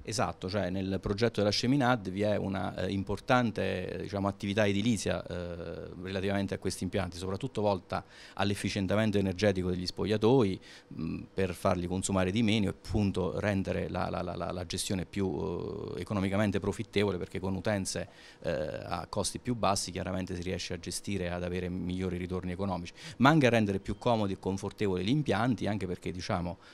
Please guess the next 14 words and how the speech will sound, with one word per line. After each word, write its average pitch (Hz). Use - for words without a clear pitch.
eh, -
in 117
linea 107
con, 90
con 92
i 135
tempi 98
e -
con 90
le 92
esigenze 90
dei, 87
dei 87
fruitori, 92